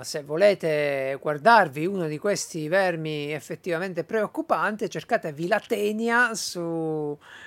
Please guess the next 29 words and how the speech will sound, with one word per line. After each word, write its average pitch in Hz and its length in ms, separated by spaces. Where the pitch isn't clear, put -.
su - 300
YouTube, 226 720
cercate, 190 440
ah - 60
no, 180 160
su 196 120
YouTube 180 260
fa 180 120
paura, 170 360
cercatevela 185 720
su, 170 360
su, 175 200
sulle 202 260
immagini, 190 640
su - 200
Wikipedia, 175 600
date 202 300
un'occhiata 160 760
e 190 140
vi 202 160
rendete 190 400
conto 143 400
di 160 160
quanto 196 420
può 160 160
essere 156 360
pericoloso 180 640
poi 143 140
contrarre, 135 720